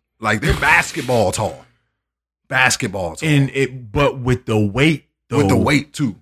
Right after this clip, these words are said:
Speaker 1: Yeah.
Speaker 2: With three hundred
Speaker 1: Yeah.
Speaker 2: something. Bro, I don't even know the weight, but I know that it's up there.
Speaker 1: Right.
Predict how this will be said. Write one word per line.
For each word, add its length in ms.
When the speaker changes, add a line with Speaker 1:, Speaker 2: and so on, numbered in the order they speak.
Speaker 1:
Yeah. 180
Speaker 2:
With 300
three 360
hundred 680
Speaker 1:
Yeah. 120
Speaker 2:
something. 840
Bro, 220
I 140
don't 140
even 200
know 200
the 60
weight, 260
but 120
I 80
know 340
that 180
it's 160
up 180
there. 180
Speaker 1:
Right. 200